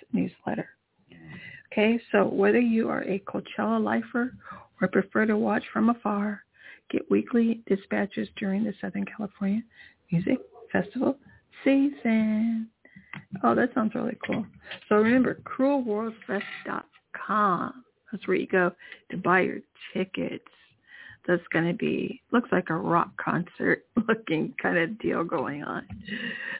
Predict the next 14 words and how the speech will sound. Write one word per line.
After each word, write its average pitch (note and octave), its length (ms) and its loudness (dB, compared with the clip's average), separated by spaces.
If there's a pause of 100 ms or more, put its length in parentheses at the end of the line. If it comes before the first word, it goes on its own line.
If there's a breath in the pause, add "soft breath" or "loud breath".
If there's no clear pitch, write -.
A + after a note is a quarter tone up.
(180 loud breath)
Um, F3 460 4 (1200)
and F#3+ 360 -2 (260)
Brookside A#3 420 0
Park G3 280 0
is F#3 80 0 (160)
all G#3 180 0
outdoors F#3+ 500 -2
last F#3 280 -2
time F3 160 -6
I E3+ 80 -6 (100)
checked. F3 260 -8 (1000 loud breath)
So F#3 480 4 (760)
it F3+ 160 2 (160)
is, F#3 380 0